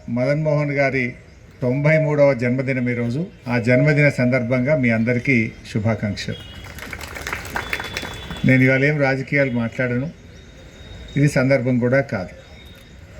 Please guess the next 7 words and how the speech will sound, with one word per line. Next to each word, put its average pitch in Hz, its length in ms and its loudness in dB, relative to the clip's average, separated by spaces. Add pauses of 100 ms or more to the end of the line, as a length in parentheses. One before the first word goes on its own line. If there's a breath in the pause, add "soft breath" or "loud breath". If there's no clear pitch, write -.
నిజానికి 156 680 2 (920)
రాజకీయాల 156 640 4
కంటే 147 480 -4 (340)
వ్యక్తులు 131 460 6
చేసిన 151 440 0
సేవలు 156 540 2
గొప్పవి 120 520 -4